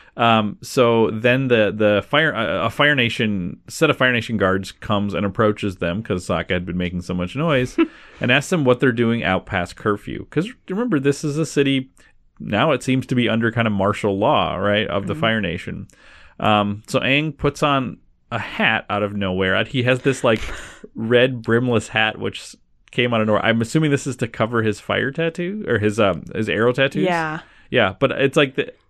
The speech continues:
Speaker 2: Convenient. It was convenient.
Speaker 1: Yeah, yeah.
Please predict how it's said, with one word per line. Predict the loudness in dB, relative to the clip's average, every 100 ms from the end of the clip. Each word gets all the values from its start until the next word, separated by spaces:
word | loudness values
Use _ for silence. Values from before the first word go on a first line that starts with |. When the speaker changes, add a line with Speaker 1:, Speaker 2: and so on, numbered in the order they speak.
| _ _ -8
Speaker 2:
Convenient. | -4 -2 0 -2 -2
It | -2
was | 0
convenient. | -2 -2 -4 -8 -6 2
Speaker 1:
Yeah, | 4 4 0 0
yeah. | 2